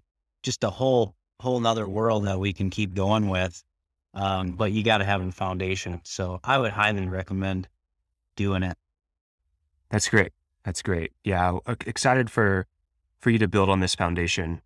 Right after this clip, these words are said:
Speaker 2: Um, you know, whether that's through the things that we do or just stuff that you do internally, I, I think that it's gonna be a, a, a helpful thing for your marketing efforts, for your sales efforts,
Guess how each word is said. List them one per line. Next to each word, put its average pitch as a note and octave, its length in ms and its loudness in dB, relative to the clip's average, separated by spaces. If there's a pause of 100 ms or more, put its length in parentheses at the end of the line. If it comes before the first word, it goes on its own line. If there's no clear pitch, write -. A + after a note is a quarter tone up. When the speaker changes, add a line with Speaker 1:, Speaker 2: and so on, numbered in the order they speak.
Speaker 2:
Um, E2 600 -2
you G2 100 -4
know, E2+ 100 -4
whether F#2+ 220 0
that's F#2 380 -2 (340)
through A#2+ 220 2
the G2+ 60 -6
things A2 220 2
that G2+ 120 0
we G#2+ 140 0
do G#2+ 180 2
or G2 60 4
just F#2 180 -2
stuff G2+ 220 -4
that F2 120 -2
you F#2+ 120 0
do F#2 140 0
internally, F#2 580 0
I, F2+ 100 0 (100)
I F#2+ 80 -8
think F#2 220 -6
that F#2 100 0
it's F2+ 160 -4
gonna F#2 300 -2 (480)
be A#2+ 120 6
a, G2+ 140 4 (160)
a, G#2+ 120 -10 (100)
a - 60 -6
helpful G2+ 320 0
thing G2 200 2
for G2+ 140 0
your F2+ 140 2
marketing F#2+ 420 0 (320)
efforts, G2 360 0
for - 120 -2
your F2+ 120 2
sales F2+ 340 0
efforts, F2+ 520 -4